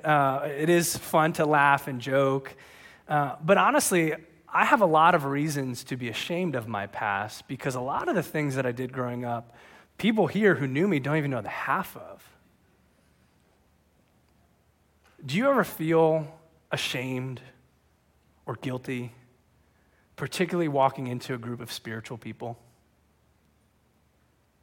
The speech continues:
The resurrection proclaims that there is no more guilt or condemnation.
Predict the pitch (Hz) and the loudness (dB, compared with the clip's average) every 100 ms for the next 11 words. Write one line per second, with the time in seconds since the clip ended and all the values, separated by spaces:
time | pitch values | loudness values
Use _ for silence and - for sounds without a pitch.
0 | _ _ _ _ _ _ 135 170 190 185 | _ _ _ _ _ _ 0 2 2 4
1 | 156 - - 117 110 - _ _ _ _ | 2 0 -6 -6 -8 -12 _ _ _ _
2 | _ _ _ _ _ _ _ - 143 123 | _ _ _ _ _ _ _ -12 -8 -6
3 | - 147 135 113 110 - - - _ _ | -2 0 0 -4 -8 -12 -14 -18 _ _
4 | _ - 131 135 151 143 139 135 135 127 | _ -10 -4 2 2 2 -2 -2 -2 -4
5 | 120 113 - 107 - 104 101 98 95 - | -6 -8 -10 -14 -10 -8 -8 -10 -14 -16
6 | - | -20